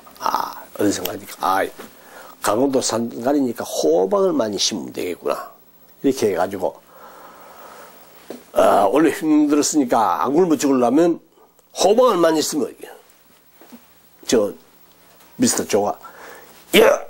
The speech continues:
가, 가겠습니다 하거든. 그래가지고 저 정신 좀 차릴라, 차릴려나 하고 난 뒤에 보내놨더니만 그래도 걱정이 돼가지고 봄이 되고 요즘, 요즘같이 호박 한참 심을 때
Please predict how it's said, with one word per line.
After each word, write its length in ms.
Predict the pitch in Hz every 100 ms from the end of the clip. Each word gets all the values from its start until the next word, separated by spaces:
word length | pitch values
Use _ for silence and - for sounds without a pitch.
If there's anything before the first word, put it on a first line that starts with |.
| - - _ - _ -
가, 120 | -
가겠습니다 960 | - - - - 185 165 170 185 160
하거든. 440 | 127 - 107 101 101 - _ - _ _
그래가지고 440 | - 127 85 - - - - _ _ - - - - - - -
저 140 | - 107
정신 460 | - 104 156 120
좀 280 | - 117 117
차릴라, 760 | - 151 127 104 101 - - - -
차릴려나 600 | - 160 139 117 113 127
하고 300 | 123 127 117
난 220 | 107 104 101
뒤에 200 | 95 -
보내놨더니만 960 | - 101 85 76 - 80 76 76 73 - - _ _ _ _ _ _ _ - _ - - -
그래도 320 | 190 160 104 - - -
걱정이 360 | 139 131 139
돼가지고 400 | 95 85 87 78
봄이 280 | 113 143 139
되고 220 | 120 107
요즘, 200 | 110 120 113
요즘같이 360 | 143 170 139 139
호박 360 | - 180 -
한참 240 | - 131 151
심을 260 | 196 175
때 220 | 98 71